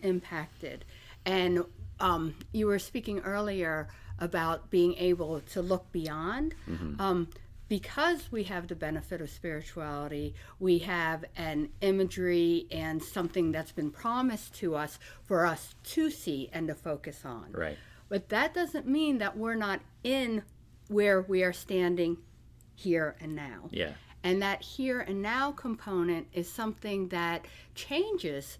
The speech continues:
Speaker 1: so quickly because it is a highly reactive state.
Speaker 2: Yeah.
Speaker 1: We don't have a chance to catch up with ourselves. We don't have a chance to really understand, process,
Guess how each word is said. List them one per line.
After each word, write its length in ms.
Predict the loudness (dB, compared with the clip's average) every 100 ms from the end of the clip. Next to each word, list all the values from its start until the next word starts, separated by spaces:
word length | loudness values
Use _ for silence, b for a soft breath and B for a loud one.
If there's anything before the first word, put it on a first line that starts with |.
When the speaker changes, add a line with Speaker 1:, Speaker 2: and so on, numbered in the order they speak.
| -16
Speaker 1:
so 260 | -2 0
quickly 720 | 0 -2 -6 -6 -8 -6 -8 b b b b 0
because 360 | 0 2 0 0
it 140 | 2
is 320 | 2 2 0 -4 -6
a 80 |
highly 420 | -4 0 2 2 0
reactive 540 | 0 -2 -4 -8 -10
state. 560 | -10 -10 -8 -6 -8 -12 b b
Speaker 2:
Yeah. 220 | -4 -4 -4 -16 -20 -20 -20 -20 -18 -4
Speaker 1:
We 100 | 0
don't 240 | 2 2
have 200 | 0 -4
a 60 | -4
chance 420 | -6 -8 -8 -8
to 100 | -10
catch 280 | -8 -8 -6
up 160 | -6 -6
with 120 | -6
ourselves. 600 | -6 -6 -6 -6 -6 -8
We 100 | -6
don't 260 | -2 0 -2
have 220 | -4 -6
a 40 | -6
chance 500 | -4 -4 -4 -8 -10
to 140 | -6
really 400 | -4 -2 -2 -4
understand, 840 | -2 -2 -2 -4 -8 -6 -4 -6 -6 B -16
process, 760 | -2 2 2 -2 -4 -4 -6